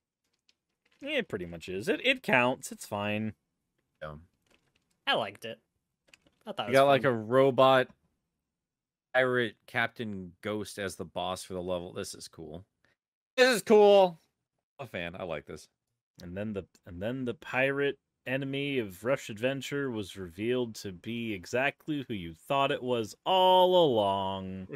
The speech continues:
Speaker 3: <laughs> Hey, platformers aren't all that great at, uh, uh, at subverting your expectations, unless it's
Speaker 1: <sighs>
Speaker 3: Klonoa.
Speaker 1: They can. Yeah, you, yep, yep. Jesus
Speaker 3: Klonoa,
Speaker 1: Christ.
Speaker 3: eh,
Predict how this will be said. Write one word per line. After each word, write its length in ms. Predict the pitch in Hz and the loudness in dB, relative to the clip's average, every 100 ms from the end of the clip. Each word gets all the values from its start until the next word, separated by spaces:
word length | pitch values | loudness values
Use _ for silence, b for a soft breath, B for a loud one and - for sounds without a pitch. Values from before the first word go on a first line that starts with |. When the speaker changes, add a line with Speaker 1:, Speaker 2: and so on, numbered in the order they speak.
| 113 | -10
Speaker 3:
<laughs> 480 | 131 113 135 - 139 _ B B B B - | -8 -4 -4 -2 -8 _ B B B B 4
Hey, 220 | 139 131 | 4 6
platformers 480 | 151 151 151 143 131 | 6 6 4 2 2
aren't 320 | 131 120 - | 0 -2 -4
all 200 | 131 123 | -2 0
that 200 | 120 113 | 0 -2
great 280 | 110 117 110 | 0 2 2
at, 180 | 110 107 | 0 -2
uh, 360 | 107 107 104 104 _ _ _ _ 135 | -4 -4 -6 -8 _ _ _ _ -6
uh, 180 | 113 107 | -6 -6
at 160 | 104 | -6
subverting 480 | - 117 113 110 107 | -8 -4 -2 -2 -2
your 100 | 107 | -4
expectations, 800 | 107 - 110 127 110 - 110 104 | -6 -8 -6 -2 -2 -2 -6 -4
unless 300 | 110 110 - | -2 -4 -6
it's 100 | 127 | -12
Speaker 1:
<sighs> 160 | 117 - | -16 -2
Speaker 3:
Klonoa. 540 | 123 113 104 110 110 - _ | 0 0 0 -2 -2 -6 _
Speaker 1:
They 200 | 95 101 | -16 -16
can. 1000 | - - 135 185 180 160 151 143 135 127 107 | -16 -10 -2 4 6 8 6 4 0 -2 -2
Yeah, 400 | 110 120 120 110 | 2 4 2 -2
you, 180 | 95 101 107 90 90 | -10 -12 -12 -20 -18
yep, 220 | 87 85 82 _ 117 _ _ | -14 -14 -16 _ -20 _ _
yep. 100 | - _ _ _ _ _ _ _ _ _ _ _ _ _ _ _ _ - | -18 _ _ _ _ _ _ _ _ _ _ _ _ _ _ _ _ -2
Jesus 180 | 123 127 | 0 4
Speaker 3:
Klonoa, 320 | 127 120 113 | 4 4 2
Speaker 1:
Christ. 260 | 92 92 | -2 -6
Speaker 3:
eh, 80 | 135 | -6